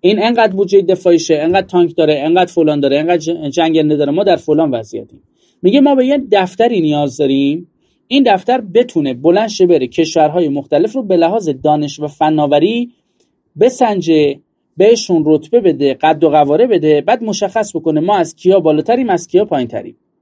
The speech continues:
چرا به این مسئله نیاز داره؟ به خاطر اینکه عرض کردم یه جایی بود شما همهٔ ملت‌ها در دنیا با شمشیر می‌جنگیدن، بهترین شمشیر سازها رو داشتی، بهترین لشکریان رو داشتی.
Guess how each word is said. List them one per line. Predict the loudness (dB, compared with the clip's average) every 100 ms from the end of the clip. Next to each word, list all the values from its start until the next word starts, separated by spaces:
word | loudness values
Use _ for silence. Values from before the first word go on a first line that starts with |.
| _ _ _ _ _ _ _ -4
چرا | 0 0
به | 0
این | -2
مسئله | -4 -6 -6 -4
نیاز | -6 -6 -8
داره؟ | -6 -4 -4 -6 _ _ _ _ _ _ -8
به | -2
خاطر | 0 0
اینکه | 0 0 0
عرض | 0 0 -2 0
کردم | -2 -2 -2 -2
یه | -2
جایی | 2 2 2 0
بود | -2 -4 -8 _ _ _
شما | -4 0 2 2 0
همهٔ | -2 0 2 2
ملت‌ها | 2 0 0 0 0
در | 0 0
دنیا | -2 -2
با | -2 -4
شمشیر | -4 -6 -2 -2
می‌جنگیدن، | -2 -4 -4 -2 -2 0 0
بهترین | -2 0 0
شمشیر | 0 -2 -2 -2 -4 -4 _ -6
سازها | -2 0 0 0
رو | 0
داشتی، | -2 -4 -8 -14 -16 _ _ -2
بهترین | -2 0 2 2
لشکریان | 0 -2 -2 -2 0 0 0
رو |
داشتی. | 0 -2 -2 -4 -4